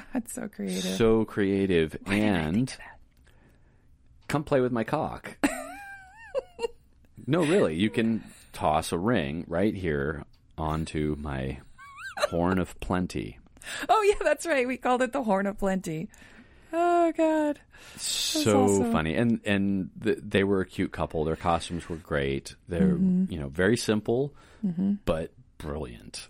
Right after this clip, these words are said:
Speaker 1: Absolutely. <laughs> It was so great. Oh, yeah, yeah. Yeah, yeah, yeah.
Speaker 2: So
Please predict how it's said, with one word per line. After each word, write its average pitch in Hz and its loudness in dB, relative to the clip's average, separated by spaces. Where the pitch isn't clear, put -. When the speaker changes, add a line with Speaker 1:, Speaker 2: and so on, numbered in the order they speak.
Speaker 1:
Absolutely. - -2
<laughs> - -
It - -8
was - -8
so - -12
great. - -8
Oh, 269 6
yeah, 175 0
yeah. 151 -8
Yeah, 208 2
yeah, 185 0
yeah. 151 -4
Speaker 2:
So 107 0